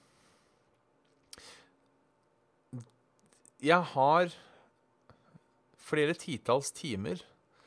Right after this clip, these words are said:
hvor jeg bare snakker, og jeg aner ikke hva jeg har sagt. Eh, jeg t-, jeg,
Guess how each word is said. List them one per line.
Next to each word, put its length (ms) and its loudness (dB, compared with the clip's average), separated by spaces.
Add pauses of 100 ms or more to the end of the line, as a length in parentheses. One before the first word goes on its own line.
(280)
hvor 120 0
jeg 80 2
bare 180 2
snakker, 540 -8 (400)
og 80 0
jeg 160 2 (680)
aner 480 4
ikke 200 -6
hva 120 0
jeg 80 2
har 80 -2
sagt. 380 -4 (1000)
Eh, 140 2
jeg 160 0
t-, 100 -4
jeg, 140 2